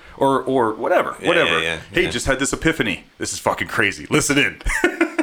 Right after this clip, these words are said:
Speaker 1: That's what I'm saying. So you're, you're a content creator and you're naturally a person that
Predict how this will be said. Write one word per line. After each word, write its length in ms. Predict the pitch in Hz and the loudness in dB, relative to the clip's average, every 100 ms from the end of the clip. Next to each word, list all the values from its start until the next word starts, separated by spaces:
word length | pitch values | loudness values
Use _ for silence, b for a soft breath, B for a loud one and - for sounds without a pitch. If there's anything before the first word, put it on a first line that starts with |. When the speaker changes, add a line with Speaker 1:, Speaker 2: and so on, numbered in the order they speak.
| - B B B - | -6 B B B -2
Speaker 1:
That's 180 | 139 | 0
what 80 | 143 | 0
I'm 80 | 127 | -4
saying. 360 | - 175 113 85 | 0 2 2 0
So 260 | 117 110 110 - | -2 -2 -8 -6
you're, 360 | 123 160 135 | 0 2 2
you're 200 | 120 131 | 0 0
a 20 | 110 | 0
content 440 | - 143 147 117 | 0 0 0 -4
creator 300 | - 95 92 | -2 -2 -2
and 80 | 95 | -4
you're 180 | 101 101 | -4 -2
naturally 480 | 98 104 - 107 95 | 0 0 -2 -4 -4
a 40 | |
person 380 | 95 101 95 95 | -4 -6 -6 -6
that 220 | 87 78 | -6 -6